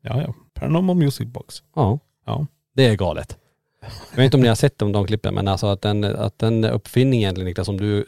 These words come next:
Speaker 2: du kom på, eh, och designade tillsammans med, eh, en svensk ingenjör här då, eh, att den visas på Travel Channel
Speaker 1: Ja.
Speaker 2: och s-, och används där.
Speaker 1: Ja, det, det är
Speaker 2: Helt
Speaker 1: galet.
Speaker 2: designad och,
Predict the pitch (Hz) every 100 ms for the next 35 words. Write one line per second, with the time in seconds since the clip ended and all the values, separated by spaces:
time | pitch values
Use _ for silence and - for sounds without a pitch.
0 | - 120 113 - 110 95 98 90 82 _
1 | 101 - 98 98 95 90 90 90 85 90
2 | 85 - 87 87 87 85 90 - 90 -
3 | 92 87 - 107 95 92 90 90 85 85
4 | - _ 95 90 87 87 - 98 - 104
5 | 117 92 82 _ _ _ - 101 85 80
6 | 95 85 - 92 110 107 90 - 90 -
7 | 87 - _ - 110 110 113 - - 104
8 | - - 98 104 90 107 107 - - -
9 | - - - 95 113 120 160 165 156 -
10 | 143 143 135 131 - _ _ 120 113 -